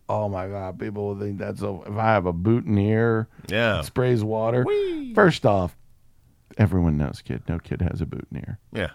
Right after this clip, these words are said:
Speaker 1: If you have a ring that squirts water, guess what? You don't have a ring. Why the
Speaker 2: No.
Speaker 1: fuck do you have a ring? That weird pen that squirts disappearing ink doesn't look like a pen. It looks
Speaker 2: No.
Speaker 1: like a fake pen that squirts disappearing ink.
Speaker 2: That's right.
Speaker 1: That, uh, I still remember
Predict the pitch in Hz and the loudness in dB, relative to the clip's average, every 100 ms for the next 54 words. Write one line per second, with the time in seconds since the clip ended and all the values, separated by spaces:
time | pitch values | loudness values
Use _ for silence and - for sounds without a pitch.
0 | _ - 127 101 82 101 110 110 - 120 | _ 4 6 6 4 6 6 2 2 2
1 | 98 120 110 110 147 151 202 208 - _ | 2 2 0 0 0 0 2 2 0 _
2 | _ _ _ _ _ _ 185 185 190 190 | _ _ _ _ _ _ -2 0 0 -2
3 | 196 196 143 _ - 170 185 180 190 - | -2 -2 -4 _ -6 -4 -4 -4 -6 -4
4 | 196 208 220 220 131 - - - - 143 | -4 -2 0 0 0 -4 -20 -20 2 4
5 | 139 165 170 135 - 147 165 156 127 - | 8 8 8 8 8 10 10 6 4 2
6 | 165 139 - 131 - - 156 147 135 165 | 4 4 6 6 6 2 6 6 8 6
7 | - - - - 185 101 80 - - - | 2 -10 -10 -2 0 0 0 -4 -8 -12
8 | - - - 156 160 101 90 95 92 - | -8 -6 -4 -6 -2 -2 -2 -2 -4 -4
9 | 95 92 - 92 117 - 110 123 - 131 | -4 -2 -2 -2 -2 -4 -2 -2 -2 -4
10 | 131 - 120 123 160 175 - - - 80 | -2 -2 -2 0 0 -2 -4 -14 -16 -12
11 | - 151 143 127 117 107 - - - - | 0 4 8 10 10 8 2 -20 -20 -20
12 | - - - - 185 - 269 240 175 147 | -20 -20 -18 0 2 4 6 8 10 10
13 | 131 104 | 8 4